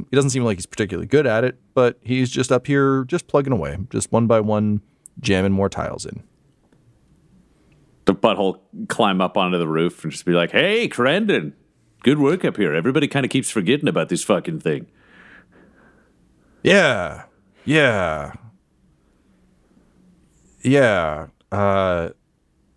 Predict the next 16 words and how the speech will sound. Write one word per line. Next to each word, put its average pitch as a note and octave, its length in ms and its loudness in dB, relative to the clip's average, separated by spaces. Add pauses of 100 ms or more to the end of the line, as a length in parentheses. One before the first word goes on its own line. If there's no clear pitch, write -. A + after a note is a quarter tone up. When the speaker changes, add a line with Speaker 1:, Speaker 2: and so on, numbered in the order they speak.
(640)
Speaker 1:
if A#2 140 2
I'm C3 100 4
being C3 160 4
honest, B2+ 300 2
that's - 400 -4
kinda G#2+ 240 4
how G#2 200 2
I F#2+ 100 0
feel G2 640 0
about F2 440 -2
myself G2 640 0
right D2+ 200 -4
now. D2 280 -6
So D#2 200 -4
I - 20 0
figured, E2 480 -4